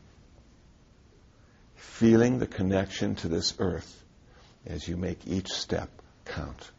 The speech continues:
instead of not even being aware that you're walking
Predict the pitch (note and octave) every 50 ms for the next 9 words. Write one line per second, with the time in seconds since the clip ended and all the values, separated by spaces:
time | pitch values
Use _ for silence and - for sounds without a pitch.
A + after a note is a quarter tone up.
0 | - - - - - - - - - - - - - - - - - - - -
1 | - - - - - - E2+ E2 - - G2+ F#2+ F#2+ F#2+ F#2 F#2 F2+ F#2 F#2 F#2+
2 | F#2 F#2+ F2+ F2+ F#2 F#2+ F#2 F2+ F#2 F2+ F#2+ G2 G2 G2 G2 F2 F2 - - F#2+
3 | E2+ E2+ F#2 F#2+ F#2+ F#2 - - - -